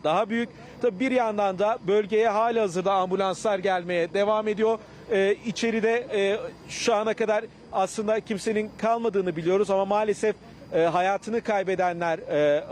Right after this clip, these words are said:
var. E, onların, e, bu bölgeden, e, ta-, götürülmesi, cansız bedenlerinin götürülmesi için, e, de çalışmalar yürütülüyor. E, kısa bir süre sonra da, e, üç bakanın olaya ilişkin açıklaması,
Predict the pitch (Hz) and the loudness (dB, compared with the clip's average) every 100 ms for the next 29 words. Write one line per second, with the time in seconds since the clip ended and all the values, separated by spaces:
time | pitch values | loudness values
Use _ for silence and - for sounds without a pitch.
0 | 170 170 214 226 - - - 180 185 220 | 0 2 0 -2 -10 -10 -2 0 2 0
1 | 208 214 226 240 220 185 180 208 202 180 | 0 2 2 0 -2 0 0 0 0 2
2 | 196 208 247 196 170 - 226 - 170 190 | 0 0 0 0 0 -2 -4 -4 0 0
3 | - 208 202 202 190 175 185 180 214 208 | 0 0 0 0 -2 0 0 -2 -2 0
4 | 190 185 190 214 190 - 196 202 - 226 | 0 0 -4 -2 -2 -2 -2 -2 -2 0
5 | 180 147 - - - 180 170 170 165 175 | -2 -4 -8 -14 -2 2 4 4 2 2
6 | 165 185 156 214 202 - 202 196 226 233 | 0 -2 -2 0 0 0 0 2 2 -2
7 | 233 185 208 - 202 202 240 - - - | -6 -2 0 0 2 2 2 -4 -10 -2
8 | 214 214 247 226 269 233 196 - 208 - | 0 0 -2 0 0 0 -4 -2 -2 2
9 | 208 185 165 180 202 - - 185 214 262 | 2 2 2 0 0 -6 -2 0 2 -2
10 | - 233 202 202 180 196 - - 254 208 | -2 -2 0 0 0 -4 -12 -6 0 2
11 | 254 269 233 - 220 190 - 208 170 160 | 4 2 -2 -4 -2 -2 -2 -2 0 0
12 | 180 | 0